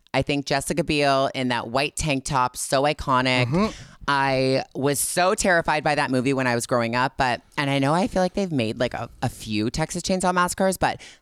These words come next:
Speaker 1: that one for me was so, so iconic, so impressionable, and I just think, uh, forever, forever.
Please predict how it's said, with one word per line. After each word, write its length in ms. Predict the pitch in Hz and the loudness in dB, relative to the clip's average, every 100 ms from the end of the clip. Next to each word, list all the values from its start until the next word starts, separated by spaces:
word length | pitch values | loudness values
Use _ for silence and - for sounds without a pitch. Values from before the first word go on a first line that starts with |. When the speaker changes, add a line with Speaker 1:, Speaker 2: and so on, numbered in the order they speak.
| - | -4
Speaker 1:
that 260 | 147 139 | -2 0
one 320 | 170 185 208 | 2 2 0
for 220 | 208 185 147 | 0 0 2
me 400 | 131 139 175 196 | 2 2 0 0
was 340 | 135 135 131 - _ | 0 2 0 -4 _
so, 760 | - - - - - 135 160 - _ _ | -12 -6 -6 -2 2 2 2 0 _ _
so 320 | 143 - 180 180 | -4 0 2 2
iconic, 560 | 220 208 147 143 139 | 0 0 0 0 -2
so 400 | - - - 147 | -6 -4 0 0
impressionable, 680 | 147 165 139 - 127 123 123 - | 0 -2 -4 -2 -2 0 0 -2
and 400 | 127 120 120 - - - - _ _ _ - | 0 2 0 -2 -12 -20 -20 _ _ _ -8
I 120 | 143 | -6
just 340 | 127 156 - - | -2 -2 -2 -2
think, 400 | 147 139 - - - | -2 -2 -8 -18 -6
uh, 80 | 147 | -4
forever, 680 | - 165 - 156 143 147 123 | -2 -2 0 -2 0 2 2
forever. 800 | - 147 127 117 104 98 101 | 0 -2 0 0 2 2 -2